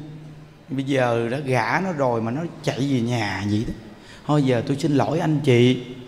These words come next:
cho cháu nó về nhà lại. Có gì anh chị cũng nghĩ về, về, về xui gia, về hai bên, à, cho con nó được ở rồi này kia rồi."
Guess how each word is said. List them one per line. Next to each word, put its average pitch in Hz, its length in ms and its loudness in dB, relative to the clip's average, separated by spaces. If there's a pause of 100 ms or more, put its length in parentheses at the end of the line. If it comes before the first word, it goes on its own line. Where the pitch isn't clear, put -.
(400)
cho 151 340 -4
cháu 175 300 -2
nó 180 100 -6 (300)
về 120 120 0
nhà 110 300 -4
lại. 107 260 -6 (560)
Có 170 200 4
gì 143 220 4
anh 147 200 -2
chị 123 200 2
cũng 131 220 -4
nghĩ 139 400 0
về, 107 440 0 (600)
về, 110 480 0 (100)
về 117 120 0
xui 160 280 -2
gia, 170 400 0 (100)
về 110 200 -2
hai 151 160 -4
bên, 185 320 6 (540)
à, 117 140 -2 (1080)
cho 165 140 4
con 165 280 0
nó 175 80 -2
được 131 180 -2
ở 120 360 0 (100)
rồi 123 200 -4
này 117 200 -4
kia 160 180 2
rồi." 151 140 -4